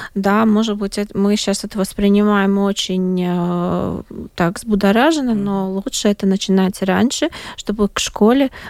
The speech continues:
Speaker 1: мы могли уже прийти к такому результату, чтобы успехи в школе у всех были одинаковы.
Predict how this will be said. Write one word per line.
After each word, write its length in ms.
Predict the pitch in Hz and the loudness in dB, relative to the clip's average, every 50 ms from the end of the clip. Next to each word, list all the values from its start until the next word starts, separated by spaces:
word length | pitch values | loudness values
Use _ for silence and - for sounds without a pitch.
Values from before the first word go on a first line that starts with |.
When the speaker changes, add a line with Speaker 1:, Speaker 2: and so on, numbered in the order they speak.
| - _ | -8 _
Speaker 1:
мы 80 | 214 208 | 0 2
могли 360 | 208 196 190 202 208 214 220 | 2 2 0 0 0 0 2
уже 220 | 220 208 - 196 | 2 0 0 -2
прийти 320 | - - 202 196 - - 214 | -4 -4 -8 -4 -2 -2 0
к 40 | |
такому 440 | - 202 - - - 185 190 185 180 | 0 -2 -2 0 2 2 2 4 2
результату, 720 | 180 180 180 - 190 185 190 - - 196 226 247 - 254 | 2 0 0 0 -2 -4 -2 -2 0 0 0 0 0 -2
чтобы 360 | - - - 208 196 190 226 | -4 -2 -2 -2 0 2 2
успехи 500 | 214 - - - - - 208 202 - - | 0 0 -2 -2 0 2 2 2 2 0
в 40 | 196 | -4
школе 460 | - - - - 190 208 233 254 240 - - | -6 -8 -6 -2 2 2 4 4 2 0 -2
у 60 | 190 | -4
всех 420 | - - - - 196 226 - - - | -4 -4 -2 -2 -2 -2 -4 -6 -10
были 380 | 214 185 202 196 185 196 202 - - - - - | -10 -4 -2 -2 -2 -2 -4 -6 -8 -12 -12 -6
одинаковы. 680 | - 196 190 208 202 196 190 196 - - 185 185 - | -4 0 2 4 4 4 4 2 -2 -6 -6 -6 -6